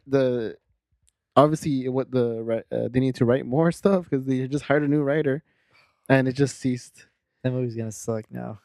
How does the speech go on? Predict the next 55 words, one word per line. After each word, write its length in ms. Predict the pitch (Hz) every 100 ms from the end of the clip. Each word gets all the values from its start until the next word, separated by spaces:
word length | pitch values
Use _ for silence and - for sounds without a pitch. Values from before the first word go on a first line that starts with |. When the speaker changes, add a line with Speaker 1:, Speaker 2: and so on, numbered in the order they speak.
| _
Speaker 1:
<sighs> 180 | _ -
I 960 | - - - - - _ _ - 139
think 160 | 147 208
they 80 | 226
just 160 | 202
stopped. 360 | - 131 123 _
They're 100 | 135
not 200 | 139 139
even 180 | 135 135
gonna. 280 | 123 117 104
They're 260 | 123 131 139
just 120 | 143
gonna 120 | 135
wait 180 | 120 117
for 80 | 123
the 80 | 113
writer, 220 | 95 101
sh-, 120 | 117 -
the 260 | 123 135
writer 280 | 117 113 113
strike 280 | 120 117 -
to 220 | - 117 113
finish. 420 | 117 127 151 - _ -
Speaker 2:
Yeah. 380 | 147 139 139 - _ 127 _ _ _ _ -
Speaker 1:
And 100 | 135
then 120 | 123
they're, 180 | 135 110
they're 220 | 110 123
gonna 80 | 117
get 140 | 113 101
back 180 | 80
to 100 | -
business. 500 | 107 101 - - - _
Speaker 2:
I 60 | 131
don't 180 | 139 123
think 140 | 123
they're 180 | 120 123
gonna 100 | 135
make 280 | 123 135 -
it. 100 | 143 _ _
<laughs> 140 | 131 - - - - - - _ _ _ -
Speaker 1:
They 180 | 131
gotta. 380 | 117 101 98 82 - _ _ _ _
It, 400 | 139 127 113 - - _
<laughs> 120 | -
it's 140 | 151
been, 140 | 170 170
like, 140 | 151
what, 240 | 131 135 127
five 220 | 135 139
years 260 | 131 139 143
since 200 | 143 139
they 80 | 135
announced 560 | 123 120 123 - -
Maher-, 240 | 135 131